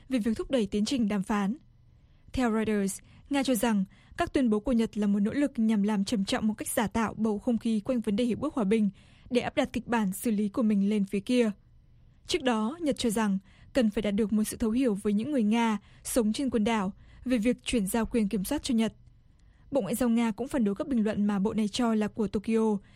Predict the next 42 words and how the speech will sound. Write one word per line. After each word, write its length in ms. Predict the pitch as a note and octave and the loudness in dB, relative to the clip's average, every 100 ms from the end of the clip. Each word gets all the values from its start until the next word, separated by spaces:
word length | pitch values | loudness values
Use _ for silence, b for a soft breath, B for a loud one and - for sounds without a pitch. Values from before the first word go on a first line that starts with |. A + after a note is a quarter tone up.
| B - | B -4
về 100 | C#4 | 0
việc 240 | A3 B3 | 2 0
Moscow 380 | A#3+ D#4 - C4 | 0 -4 0 -2
từ 140 | G#3+ A3+ | 0 -2
chối 220 | A3 G#3 | 0 -2
trả 180 | - A3 | -2 0
bồi 160 | G#3+ | 0
thường 180 | A3+ G#3 | 0 0
cho 100 | G#3 | 0
Nhật 200 | A3 A3 b b b - | 0 0 b b b -4
vì 140 | A#3+ | -2
đã 160 | F#3+ B3 | -2 -2
chiếm 200 | B3+ G#3+ | 0 0
đóng 200 | G3+ G#3 | 0 0
quần 160 | A3 | 2
đảo. 280 | A3 A3 E3+ - _ - - - b b b | 2 0 -2 -8 _ -20 -20 -20 b b b
Chánh 220 | - C4 A3+ | -2 0 0
văn 120 | D4+ | -2
phòng 180 | C4 G#3 | -2 -2
nội 100 | - | -2
các 160 | D4+ | -4
Nhật, 180 | D#4+ A#3+ - b b | 0 -2 -4 b b
ông 260 | - B3 A3+ | -4 0 2
Yoshihide 520 | A3 - A3 A3 A3 | 0 0 0 0 0
Suga 420 | G#3 A#3 A3+ A3 | 0 -2 0 0
nói 180 | G3+ G3 | 2 0
hôm 140 | A3+ B3+ | 0 2
mùng 140 | G#3+ | 2
mười 140 | G#3+ | 2
tháng 160 | G#3+ G3+ | 0 -2
Giêng 220 | G#3+ A3 | 0 0
rằng 260 | G#3 A3+ F#3+ b b b b | 2 0 0 b b b b
Tokyo 360 | - C4+ C#4 B3 | -4 -2 2 2
đã 60 | - | 0
thể 80 | - | -2
hiện 200 | A#3 A3+ | -2 -2
quan 180 | - A3+ | -2 0
điểm 140 | A3 | 0
của 100 | G3+ | 0
mình 220 | G3+ G#3+ G3 | 0 0 0
với 120 | A3+ | 0
Moscow, 480 | B3+ - B3 A3+ | -2 2 2 2